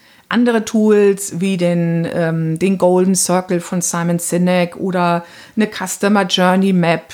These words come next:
das sind Tools, die sind durchaus schon geläufig, die findet man oft auch woanders wieder, die auch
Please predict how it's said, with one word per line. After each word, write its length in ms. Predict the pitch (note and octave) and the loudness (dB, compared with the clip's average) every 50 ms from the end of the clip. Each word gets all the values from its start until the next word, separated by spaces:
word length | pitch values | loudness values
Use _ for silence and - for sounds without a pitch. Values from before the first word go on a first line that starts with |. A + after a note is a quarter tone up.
| - - | -8 -6
das 200 | F#3+ F3 F3+ - | -4 -4 -2 -2
sind 200 | G3+ F#3+ F3 - | 0 -2 -2 -2
Tools, 480 | - B3 B3 B3+ C4 B3+ A#3+ A#3+ - | -2 0 2 4 4 2 2 0 -4
die 100 | - G#3 | -4 -4
sind 260 | F3+ F3 G3 F#3+ F#3+ F3 | -2 0 0 0 0 0
durchaus 440 | G#3 G#3 F3+ - - F3 F3 F3 - | 0 -2 -2 -2 -2 -2 -2 -2 -2
schon 240 | - G3 F#3+ F#3+ | -2 -2 0 0
geläufig, 640 | F#3 F#3+ F3+ F3+ F3 F3 F3+ F3+ F3+ - G3+ G3 F#3 | 2 2 2 2 4 4 4 2 2 0 -2 -4 -2
die 140 | - - F3+ | -4 -6 -6
findet 400 | - - F3+ F3+ F3+ F3+ F3+ - | -6 -4 -2 -2 -2 -2 -2 -4
man 180 | F#3+ F#3 F3+ - | -4 -2 -2 -2
oft 300 | - F3 - - - - | -4 -4 -6 -6 -8 -6
auch 200 | E3 E3+ - - | -6 -6 -4 -6
woanders 520 | G3 - D#3+ F3+ F3+ F#3+ F#3 F3+ - - | -4 -2 0 0 2 2 0 0 -2 -2
wieder, 420 | F3+ F3+ F3+ F3 E3+ E3+ E3+ E3+ - - - - - - - - - - - _ - | -2 -2 0 2 2 2 0 -2 -4 -10 -20 -20 -20 -20 -20 -20 -20 -20 -20 _ -8
die 160 | G#3 - - | -6 -4 -2
auch 200 | - G#3 G#3 G#3+ | 0 -2 -2 -4